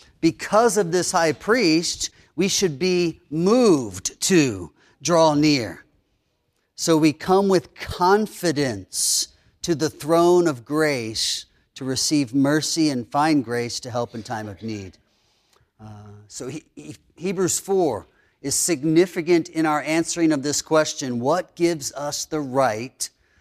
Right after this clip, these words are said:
to come to God and make requests?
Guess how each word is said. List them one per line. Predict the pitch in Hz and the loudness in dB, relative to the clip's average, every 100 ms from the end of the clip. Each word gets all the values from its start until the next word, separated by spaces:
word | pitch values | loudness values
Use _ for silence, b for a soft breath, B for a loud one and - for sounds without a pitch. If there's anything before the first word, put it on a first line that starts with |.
| _ - | _ -8
to | 151 | -8
come | - 151 156 | -4 -2 0
to | 165 175 | -2 -4
God | 139 123 117 117 120 | 0 0 2 0 -2
and | 127 127 123 | -4 -2 -2
make | 123 117 - | -2 -6 -10
requests? | 117 - 143 110 - - - - - | -12 -4 -2 -2 -4 -12 -12 -10 -10